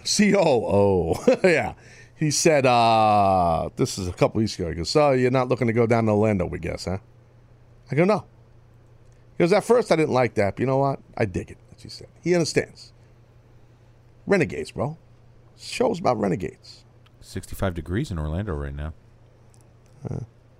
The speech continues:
Speaker 1: that actually sounds nice.
Speaker 2: <laughs> Yeah.
Speaker 1: Dude, you and I, we coulda went over to freaking, uh, Disney, run around there.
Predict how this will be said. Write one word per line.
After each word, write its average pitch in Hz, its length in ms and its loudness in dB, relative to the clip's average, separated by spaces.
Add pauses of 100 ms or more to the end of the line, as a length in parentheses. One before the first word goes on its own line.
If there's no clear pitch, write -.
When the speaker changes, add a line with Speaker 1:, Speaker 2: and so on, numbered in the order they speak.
(720)
Speaker 1:
that - 80 -12
actually - 180 -18
sounds - 280 -10
nice. - 560 -6
Speaker 2:
<laughs> - 120 -20
Yeah. - 220 -12 (520)
Speaker 1:
Dude, 135 160 0
you 151 100 0
and 120 100 -2
I, 131 100 0
we 104 60 -6
coulda 120 220 -4
went 117 100 0
over 120 140 0
to - 140 -12
freaking, 98 500 -8
uh, - 340 -10 (1200)
Disney, 110 440 -2 (720)
run 101 180 -4
around 101 300 -2
there. 101 320 -4